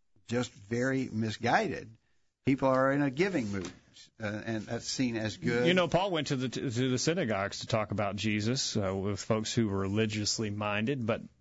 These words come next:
Speaker 2: misinformed, and so certainly this would be s-, a similar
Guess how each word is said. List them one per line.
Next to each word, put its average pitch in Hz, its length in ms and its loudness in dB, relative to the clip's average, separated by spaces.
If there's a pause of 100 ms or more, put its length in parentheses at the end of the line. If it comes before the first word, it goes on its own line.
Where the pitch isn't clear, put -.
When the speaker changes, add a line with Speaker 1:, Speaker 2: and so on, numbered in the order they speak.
(380)
Speaker 2:
misinformed, 110 840 0
and 127 80 2
so 104 300 -2 (100)
certainly 110 380 -2
this 107 180 -4
would 117 80 -2
be 110 140 0
s-, - 160 -6
a 101 180 -2
similar 107 500 2